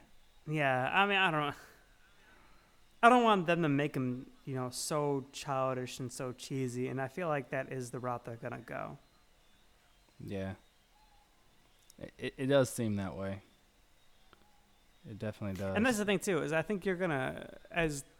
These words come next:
Speaker 1: the movies progress, you're gonna see him grow up. I, I feel like that's what they're gonna go for. C-, and we already know that they plan to make a Flashpoint movie in the future.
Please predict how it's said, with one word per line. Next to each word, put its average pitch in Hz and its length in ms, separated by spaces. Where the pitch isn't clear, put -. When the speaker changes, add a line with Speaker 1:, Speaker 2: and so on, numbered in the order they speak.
Speaker 1:
the 160 80
movies 151 380
progress, 139 580
you're 135 100
gonna 127 200
see 143 500
him 135 400
grow 127 360
up. - 400
I, 147 140
I - 80
feel 165 160
like 139 120
that's 131 200
what 143 100
they're 135 80
gonna 123 160
go 135 200
for. 170 340
C-, - 160
and 143 220
we 160 100
already 175 200
know 151 160
that 143 160
they 139 80
plan 143 260
to 127 60
make 123 180
a 113 80
Flashpoint 139 680
movie 143 480
in 143 80
the 127 80
future. 170 440